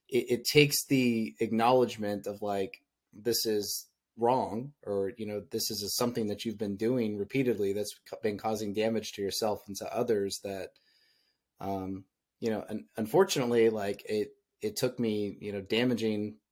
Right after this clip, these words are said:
Speaker 2: a-, myself and other people a lot to, to learn that lesson. But, um, you know, while I can't change what I did, I wish I could.
Speaker 1: Mm-hmm.
Speaker 2: Uh, you know, all I can do is just, like,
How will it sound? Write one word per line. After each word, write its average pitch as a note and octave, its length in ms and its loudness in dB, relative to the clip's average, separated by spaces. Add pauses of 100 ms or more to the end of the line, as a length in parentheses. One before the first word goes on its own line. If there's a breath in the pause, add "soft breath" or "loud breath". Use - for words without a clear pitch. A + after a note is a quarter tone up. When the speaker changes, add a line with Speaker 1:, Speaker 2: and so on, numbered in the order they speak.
(120)
Speaker 2:
a-, G#2 140 -4 (140)
myself A2 520 0
and F#2+ 100 -6
other G2+ 200 0
people A2+ 360 0
a G2 80 0
lot F#2+ 220 -4
to, F2+ 280 -4 (100)
to A2 100 -8
learn B2+ 240 4
that G2 160 -4
lesson. G2 420 -4
But, F2+ 300 -8 (760 soft breath)
um, G2 400 -4 (240)
you A2 80 -4
know, G#2 80 -2
while G#2+ 160 2
I G#2+ 80 2
can't A#2+ 260 -2
change A2 500 -2
what A#2+ 140 0
I G#2 80 4
did, B2 340 6
I A2+ 60 6
wish A2 340 0
I G2+ 60 -2
could. D3+ 480 6
Speaker 1:
Mm-hmm. G3+ 320 -4 (280)
Speaker 2:
Uh, G2 440 -4 (800)
you A2+ 120 -2
know, G#2 200 -2
all A#2 180 6
I A#2+ 60 6
can A#2+ 140 0
do A#2 160 4
is G#2+ 140 2
just, - 260 -4
like, G#2 260 -2